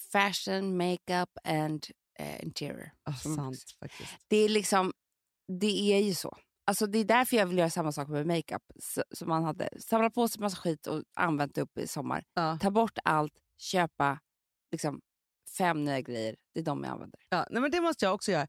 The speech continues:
Speaker 2: Och jag måste faktiskt säga så här, jag är väldigt, väldigt glad. För det här är inte alltid säkert att det är så.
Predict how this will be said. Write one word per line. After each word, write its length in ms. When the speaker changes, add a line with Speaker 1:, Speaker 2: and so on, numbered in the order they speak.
Speaker 2:
Och 200
jag 100
måste 160
faktiskt 200
säga 120
så 80
här, 120
jag 140
är 40
väldigt, 520
väldigt 260
glad. 300
För 120
det 100
här 240
är 40
inte 240
alltid 600
säkert 460
att 100
det 160
är 100
så. 260